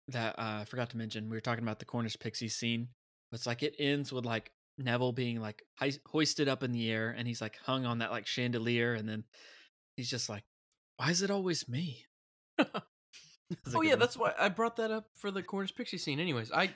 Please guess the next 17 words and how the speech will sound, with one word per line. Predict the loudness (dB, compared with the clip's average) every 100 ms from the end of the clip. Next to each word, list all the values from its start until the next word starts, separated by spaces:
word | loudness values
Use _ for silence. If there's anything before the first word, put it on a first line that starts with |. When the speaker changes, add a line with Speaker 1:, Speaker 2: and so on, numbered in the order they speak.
| 2
Speaker 1:
Yeah, | 6 6
I |
thought | 6 4
that's | 2 4
where | 4
you | 6
were | 4
going, | 6 6 4 0
and | -2 -2
then | -4 -8 -16 -18 -18 -20 -20 -2
Speaker 2:
<laughs> | 2 2 0
My | 0
bad. | 2 0 0 -4 -10 -10 -14 -14 _ _ _ _ _ _ _ -12 -2
Speaker 1:
I |
wanna | 2 2
talk | 4 2 2
about | 2 2 0